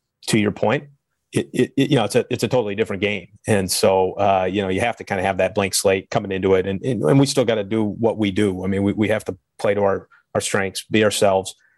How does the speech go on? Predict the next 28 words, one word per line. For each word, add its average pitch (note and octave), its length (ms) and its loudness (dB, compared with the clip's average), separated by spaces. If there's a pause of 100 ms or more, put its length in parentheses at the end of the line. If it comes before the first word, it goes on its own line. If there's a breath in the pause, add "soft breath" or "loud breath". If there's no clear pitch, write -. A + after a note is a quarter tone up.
(280)
And, G#2 200 -2
and A2 100 -4
hopefully G#2 300 0
if, - 160 -4
if - 180 -8
we're G2+ 120 2
playing G#2 280 -2
well, F#2+ 360 -2 (560)
that'll G#2 220 2
be G2 100 -4
good G2+ 160 2
enough. A2+ 300 -2
But, - 260 -2
um, G2+ 420 -2 (320)
you B2 80 0
know, G2+ 100 0
they're, A2 140 2
they're A2+ 220 0
awfully G2 260 -2
good G2 200 -4
too. G#2 260 -2
So F#2+ 260 0
it'll, G2+ 180 2
it, A#2 220 2
it A#2 100 0
should A#2 160 -2
be G2+ 100 -2
a, G2+ 80 -2